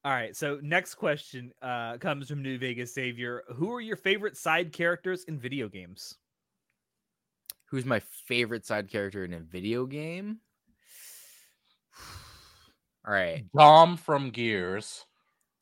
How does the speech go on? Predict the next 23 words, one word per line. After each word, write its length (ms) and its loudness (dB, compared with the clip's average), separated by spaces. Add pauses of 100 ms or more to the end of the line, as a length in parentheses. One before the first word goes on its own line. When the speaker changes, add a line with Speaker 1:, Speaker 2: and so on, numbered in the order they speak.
(960)
Speaker 2:
He's 220 -4
not 140 0
a 40 -6
side 300 -8
character. 400 -12
What? 260 -4 (1120)
Speaker 3:
Isn't 260 -6
he 160 -2
a 40 -2
side 260 -6
character? 360 -6 (280)
Speaker 1:
I'm 120 2
assuming 360 -2
by 140 4
side 360 -2
character, 720 -2 (160)
uh, 360 -4
you 180 -6
mean, 160 -4
Speaker 2:
He's, 120 0
like, 80 4
Speaker 1:
like, 220 -2
Speaker 2:
the 60 -8